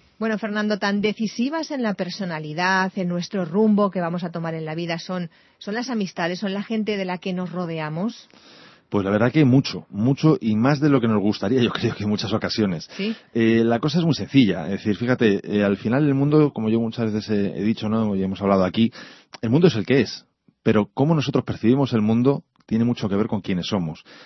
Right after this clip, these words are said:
Speaker 2: Y quiénes somos, efectivamente, tiene mucho que ver de con quién nos rodeamos, ¿no?
Speaker 1: Ujú.
Speaker 2: Es decir, hay parte que sin, no elegimos, que es la familia, lógicamente,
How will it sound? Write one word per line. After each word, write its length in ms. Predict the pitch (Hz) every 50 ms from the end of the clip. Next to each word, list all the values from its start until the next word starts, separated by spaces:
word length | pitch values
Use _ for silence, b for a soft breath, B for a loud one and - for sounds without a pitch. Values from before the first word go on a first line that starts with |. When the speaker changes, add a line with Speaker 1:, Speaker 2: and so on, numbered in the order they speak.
| B B _
Speaker 2:
Y 80 | 104
quiénes 340 | - - - 120 139 139 135
somos, 400 | - 143 131 123 123 135 - - -
efectivamente, 540 | 101 - 101 92 - 113 120 120 113 120 101
tiene 160 | 123 113 117
mucho 240 | 117 113 - 127 -
que 80 | 113
ver 180 | 110 117 110 - - _ -
de 200 | 107 98 98 - _ _
con 220 | - 101 95 92
quién 220 | - - 120 120 113
nos 140 | 101 95 82
rodeamos, 640 | 85 92 90 92 92 87 85 80 80 78 78 -
¿no? 100 | 92 98 104 B B B
Speaker 1:
Ujú. 80 | B 185
Speaker 2:
Es 60 | 175
decir, 220 | 156 175 - - 101
hay 180 | 92 98 98
parte 400 | - - - 113 110 92 - 98
que 200 | 82 92 90 90 87
sin, 800 | - - 101 95 95 95 92 90 90 90 85 80 82 - - - - - - - - - _ - _ _ - - -
no 200 | - 101 107 110
elegimos, 520 | 110 110 110 - 147 139 131 147 170 -
que 120 | - - 87
es 80 | 85
la 100 | 92 90
familia, 420 | - - 98 113 120 120 127 135 127
lógicamente, 640 | 113 98 - 110 98 110 117 123 123 120 135 160